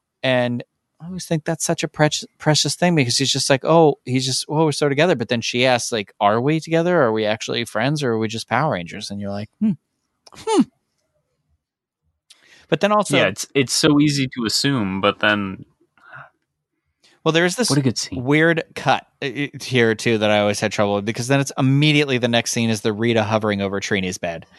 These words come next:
Speaker 1: And I, it took me, like, three viewings before I noticed, 'cause I'm like, "Why aren't the parents coming in?" But you can see the car is leaving the driveway. Like, it's a two-second clip of, like, the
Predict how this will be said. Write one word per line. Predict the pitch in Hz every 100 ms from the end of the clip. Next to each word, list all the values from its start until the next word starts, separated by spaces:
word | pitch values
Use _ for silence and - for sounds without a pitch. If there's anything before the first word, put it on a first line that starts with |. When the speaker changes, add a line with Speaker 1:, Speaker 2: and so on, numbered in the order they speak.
| _ _ _ _ _
Speaker 1:
And | - 123 117 110 107 107 - _ _ _ _ - _ - _
I, | 139 - - - -
it | 151 143
took | - 156
me, | 170 165 160
like, | 143 123
three | - 135 127 135
viewings | 127 120 127 127
before | 123 - 127
I | 113
noticed, | 110 107 117 131
'cause | 139
I'm | 156
like, | 147 131
"Why | 113 135
aren't | 226 247
the | 175
parents | - 139 156 -
coming | 120 107
in?" | 98 95 101
But | 135 -
you | 143 147
can | 147
see | 131 - 139 135 139 170 _ _ -
the | 131 117
car | - 123 123
is | 123 110
leaving | 117 117 117
the | 110
driveway. | 107 107 107 123 131 139 139 _ _ _ _ _ _ _ _ -
Like, | 139 123 -
it's | - 123 -
a | -
two-second | - - 135 131 135 127 135 127 - _
clip | - 139 131
of, | 127 107
like, | 110 104
the | - 123